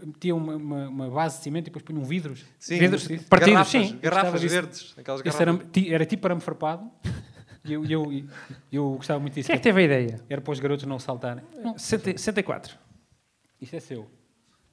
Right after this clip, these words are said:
Speaker 2: Epá.
Speaker 1: Gosta desta imagem? Eu mandei-lhe esta imagem, lembra-se?
Speaker 3: Mandei, sim. Ou seja, que foi Chernobyl, provavelmente da, da série.
Speaker 1: Da
Speaker 3: Isto,
Speaker 1: série, sim. Eu
Speaker 3: um
Speaker 1: vi,
Speaker 3: ano
Speaker 1: eu vi a série, portanto.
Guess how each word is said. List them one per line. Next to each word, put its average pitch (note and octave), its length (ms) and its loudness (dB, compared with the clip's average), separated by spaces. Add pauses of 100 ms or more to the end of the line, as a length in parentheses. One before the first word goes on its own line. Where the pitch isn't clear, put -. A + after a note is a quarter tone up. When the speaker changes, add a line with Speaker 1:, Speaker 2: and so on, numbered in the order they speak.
Speaker 2:
Epá. C#3+ 340 -16 (480)
Speaker 1:
Gosta D3 200 -6
desta E3 120 -4
imagem? D#3+ 340 -2
Eu C3+ 80 -6
mandei-lhe D3 260 -2
esta C#3+ 120 -10
imagem, C3 300 -4
lembra-se? A#2+ 320 -8 (220)
Speaker 3:
Mandei, D3 500 -6
sim. D3+ 480 -4 (340)
Ou E3 80 -8
seja, F3 220 -6
que - 80 -20
foi F3+ 120 -4
Chernobyl, G3 400 2
provavelmente F#3 360 4
da, - 260 -4
da E3+ 100 -4
série. G#3 260 0
Speaker 1:
Da D3 60 2
Speaker 3:
Isto, - 100 0
Speaker 1:
série, B2 240 2
sim. A#2 180 -14 (100)
Eu E3+ 120 6
Speaker 3:
um E3 40 6
Speaker 1:
vi, F3+ 60 8
Speaker 3:
ano - 240 4 (120)
Speaker 1:
eu D3+ 100 6
vi D3+ 140 2
a A#2+ 40 4
série, G2+ 360 -8
portanto. A2+ 440 -16